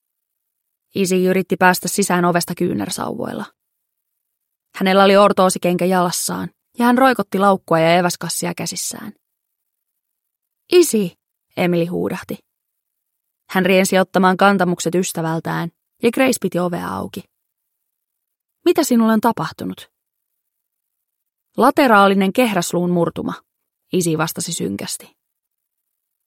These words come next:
"Voi ei, nilkkamurtuma. Miten se tapahtui?" "Eilen illalla, kun ajoin pyörällä kotiin."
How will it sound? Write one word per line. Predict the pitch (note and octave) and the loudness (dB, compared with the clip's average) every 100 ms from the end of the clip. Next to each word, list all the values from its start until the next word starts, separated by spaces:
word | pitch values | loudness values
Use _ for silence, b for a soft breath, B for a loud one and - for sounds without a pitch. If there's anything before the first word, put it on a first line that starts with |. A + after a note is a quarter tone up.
| _ _ _ _ _ _ | _ _ _ _ _ _
"Voi | B3+ B3 | 4 4
ei, | C#4+ A#3+ F3+ E3+ _ _ _ _ | 4 2 0 -6 _ _ _ _
nilkkamurtuma. | D#4 E4 - F3+ F3+ F3 - - F3+ _ _ _ _ _ _ | 2 2 2 -2 -2 -2 -4 -10 -12 _ _ _ _ _ _
Miten | E4 C#4 | 2 2
se | B3+ B3+ | 2 -2
tapahtui?" | F#3 D#3 - - G3 _ _ _ _ _ _ _ _ _ _ _ _ _ _ _ _ _ - | -4 -8 -10 -10 -10 _ _ _ _ _ _ _ _ _ _ _ _ _ _ _ _ _ 2
"Eilen | C#4 D4 C#4 | 4 6 6
illalla, | C#4 A3 F#3+ | 6 4 2
kun | - G3+ | 0 0
ajoin | G3 F#3+ | 0 0
pyörällä | F#3 G#3 E3+ D#3+ E3 | 2 2 2 -4 -8
kotiin." | E3+ - - | -10 -12 -14